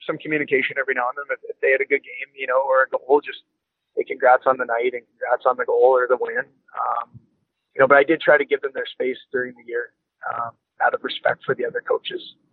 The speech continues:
and the other organizations in our league. Um, you know, but for me, coming from Division One hockey, you know, I, I just, I looked at it kinda like, um, when, when I was coaching in college hockey, having a, having a player that you've recruited for two years out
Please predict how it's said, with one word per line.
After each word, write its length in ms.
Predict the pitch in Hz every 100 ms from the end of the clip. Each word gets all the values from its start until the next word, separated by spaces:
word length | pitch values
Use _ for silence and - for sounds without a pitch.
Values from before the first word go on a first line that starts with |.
| _ _ _ -
and 80 | 117
the 80 | 117
other 140 | 117
organizations 760 | 120 117 113 117 113 - - 117
in 40 |
our 160 | 117 117
league. 320 | 123 131 127 - _ -
Um, 380 | 120 120 120 _ _ _ _ _ -
you 80 | 135
know, 80 |
but 160 | - 139
for 80 | 147
me, 160 | 156 160
coming 260 | 156 156
from 140 | - -
Division 320 | 143 143 147
One 100 | 135
hockey, 320 | 131 139 143
you 80 | 139
know, 160 | 127
I, 120 | 127 123
I 80 | 127 123
just, 140 | 123 -
I 160 | 127 131
looked 220 | 143 143
at 60 |
it 120 | 135 -
kinda 220 | 135 131
like, 160 | 127 - _ _ _ _ _ _ -
um, 320 | 123 123 120
when, 240 | 123 127 127 -
when 140 | 123
I 100 | 127
was 120 | 127 127
coaching 300 | 139 135 135
in 60 | 127
college 320 | 127 139 139
hockey, 400 | 135 127 - 135
having 360 | 123 123 123 127
a, 320 | 123 123 120 120
having 240 | 127 123 123
a 100 | -
player 320 | 120 123 127 127
that 280 | 127 123 127
you've 120 | -
recruited 360 | 127 139 139
for 80 | 135 139
two 160 | 139 135
years 240 | 135 135
out 240 | 147 131